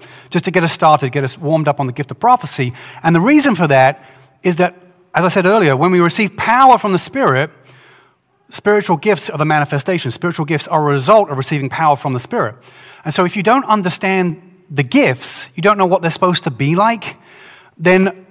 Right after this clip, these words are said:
it can, there can be a disconnect between, "Well, I'm receiving power, but what do I do with it?"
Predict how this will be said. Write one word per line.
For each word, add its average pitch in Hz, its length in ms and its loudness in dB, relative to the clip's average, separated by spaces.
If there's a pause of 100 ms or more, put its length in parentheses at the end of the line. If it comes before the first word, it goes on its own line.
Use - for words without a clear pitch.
(160)
it 180 180 -6
can, 240 300 2
there 269 140 4
can 254 260 0
be 208 120 2
a 165 40 4
disconnect 180 560 0
between, 160 380 -2
"Well, 156 120 4
I'm 151 100 2
receiving 165 400 -2
power, 196 380 2
but 143 160 -2
what 156 140 -2
do 156 80 -2
I 127 80 -2
do 190 120 -4
with 151 120 -2
it?" 101 100 -8